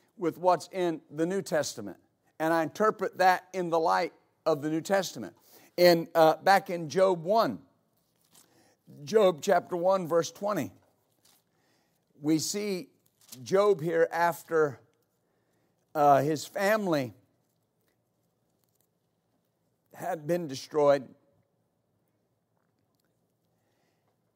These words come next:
And it says, verse twenty, "Job arose, rent his mantle,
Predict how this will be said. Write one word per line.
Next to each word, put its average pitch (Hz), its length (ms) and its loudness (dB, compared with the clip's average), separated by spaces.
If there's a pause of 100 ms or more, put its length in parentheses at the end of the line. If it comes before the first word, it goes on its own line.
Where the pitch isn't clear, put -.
(220)
And 180 160 4
it 175 120 -10
says, 220 420 0
verse 170 300 0
twenty, 202 240 -2
"Job 202 400 6
arose, 202 360 2
rent 208 240 -4
his 170 140 -4
mantle, 165 760 -6